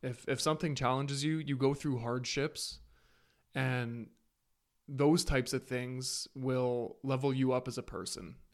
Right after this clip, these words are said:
And then you can take your new self to new situations, and you're gonna be able to handle more.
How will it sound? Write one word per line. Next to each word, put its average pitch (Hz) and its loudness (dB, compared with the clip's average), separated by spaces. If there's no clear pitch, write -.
And 131 -4
then 131 0
you 139 2
can 131 -2
take 135 -4
your 127 -2
new 147 2
self 131 2
to 131 -10
new 131 -2
situations, 143 -4
and 139 -2
you're 123 -6
gonna 127 -4
be 127 -4
able 117 -2
to 120 -4
handle 117 -8
more. 90 -12